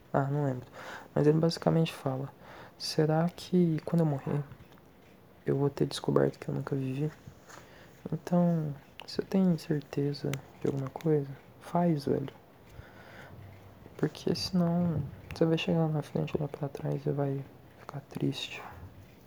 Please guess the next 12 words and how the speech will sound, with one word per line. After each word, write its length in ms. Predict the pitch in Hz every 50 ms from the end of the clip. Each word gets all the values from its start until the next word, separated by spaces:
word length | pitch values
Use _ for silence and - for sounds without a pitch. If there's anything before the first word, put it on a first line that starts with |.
| - - - - - - -
E 420 | 135 135 65 67 - - - - 135 131 - - - - - - - - - - - - - - - - - - - - - - - -
é 60 | 139
uma 160 | 135 139 139
merda 360 | 135 131 131 131 131 131 131
essa 180 | 131 - - -
sensação. 640 | - 139 139 - - 139 - - - 143 139 135 - - - - - - - - - - - - - - - - - - - - - 131
Então, 640 | 135 127 - - - 139 135 135 135 135 135 135 - - - - - - - - - - - - - - - - -
corre 220 | - 147 139 143
atrás 300 | 139 - - 143 143 139
dos 100 | - -
seus 160 | - - -
sonhos. 580 | - - - 135 139 139 139 - - - -